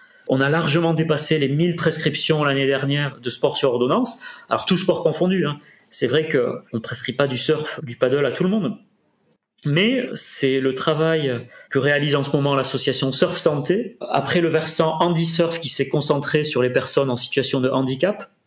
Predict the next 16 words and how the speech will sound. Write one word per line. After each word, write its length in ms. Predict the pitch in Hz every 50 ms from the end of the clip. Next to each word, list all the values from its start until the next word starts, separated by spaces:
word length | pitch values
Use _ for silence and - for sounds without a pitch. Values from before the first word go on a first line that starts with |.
| _ _ _ _
ou 120 | - - 135
d'autisme, 520 | 139 139 139 139 180 196 190 196 214 220 208 - _ - - - - - - - - - -
l'association 840 | - 139 139 - - 139 - 151 139 - - 156 156 156 151 151
Surf 280 | 156 - - 190 185 190
Santé, 500 | - - 156 147 143 - 196 208 214 202 -
elle, 400 | 165 180 190 208 226 226 226 - - - - - - _ _ _ -
va 180 | - 113 147 143
proposer 520 | 147 - 170 160 165 175 170 151 151 175
au 80 | 165 156
niveau 220 | 147 147 143 147
de 80 | 139 139
tout 200 | 135 135 - 214
le 60 | 190
territoire 760 | - 190 160 151 143 143 - 156 156 180 202 - - - - _ _ - - - _ _ _ _ _ -
des 160 | 117 165 175
prestations 920 | 175 180 180 165 175 - 156 139 - - - 160 160 175 196 214 240 240